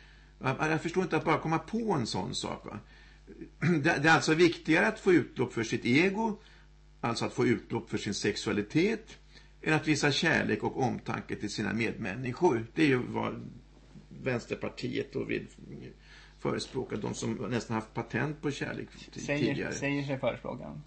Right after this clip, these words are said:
Speaker 1: Ja, just det.
Speaker 2: Mm.
Speaker 1: Men jag menar att Sverige, eh, är ju paradoxernas land. Vi är altruistiska <clears throat> när det passar och vi är egoistiska när det passar. Och det är då ofta samma personer från vänstern som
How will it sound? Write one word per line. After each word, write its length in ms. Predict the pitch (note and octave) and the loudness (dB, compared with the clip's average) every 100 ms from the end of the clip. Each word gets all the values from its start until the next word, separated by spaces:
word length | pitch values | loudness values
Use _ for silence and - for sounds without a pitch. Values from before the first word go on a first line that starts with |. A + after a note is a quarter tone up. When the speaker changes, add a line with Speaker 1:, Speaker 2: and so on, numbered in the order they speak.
| - | -6
Speaker 1:
Ja, 200 | D3+ F#2 | 0 2
just 300 | E2+ G#2+ B2 | 4 2 2
det. 60 | G#2+ | -4
Speaker 2:
Mm. 120 | F2+ - - - | -8 -14 -20 -6
Speaker 1:
Men 120 | D3 | 6
jag 80 | D#3+ | 6
menar 160 | F3+ D#3+ | 8 6
att 140 | C3+ | 4
Sverige, 640 | - B2+ C#3+ G#3+ A3+ D3 - - - - | 4 6 6 6 4 2 0 -12 -16 -4
eh, 1040 | C3 B2+ B2 A#2 A#2 A2+ B2 C3 - B2 | 0 2 2 4 2 0 -4 -6 -4 2
är 320 | C3+ G3+ A3+ | 4 4 2
ju 180 | A3+ G#3 | 2 0
paradoxernas 840 | G#3 F#3+ - A2 - - G#2+ G#2 | 2 4 4 2 -2 -4 -4 -2
land. 380 | F#2+ D2+ - - - - - - - - | -2 -2 -4 -8 -12 -20 -20 -20 -20 -10
Vi 180 | G#2+ A#2 | 2 4
är 120 | A2+ | 4
altruistiska 920 | A2+ B2+ E3 E3 F3 E3 E3 - A#3+ | 4 2 2 0 0 2 0 2 0
<clears throat> 40 | - | 2
när 300 | D#3 B2 A2 | 4 6 4
det 80 | |
passar 540 | A2 B2+ - - E3 G3+ | 6 4 4 2 4 4
och 180 | D3 C3 | 2 2
vi 40 | |
är 240 | B2 - | 2 4
egoistiska 800 | A#2 E3 E3+ E3 A#2 A#2 G#2+ G#2+ | 4 4 4 2 4 0 0 2
när 120 | F#2+ | 2
det 80 | F2+ | 2
passar. 540 | F2 F2+ - - - - - - - - - - | 0 -2 -2 -6 -6 -10 -20 -20 -20 -20 -20 -2
Och 120 | C#3+ | 6
det 60 | F3+ | 6
är 120 | E3 | 8
då 160 | C#3+ | 6
ofta 400 | C3+ C3 B2 A#2 | 6 4 2 -2
samma 520 | A#2 - D#3+ A2+ F3 A3+ | 0 4 4 6 2 0
personer 500 | G#3 F#3 B2 G#2 G#2+ | -2 0 0 2 0
från 200 | A#2 G#2+ | -2 0
vänstern 600 | E2+ F#2+ - - G2 G2+ | 0 -2 -6 -6 -4 -2
som 220 | A#2 | -2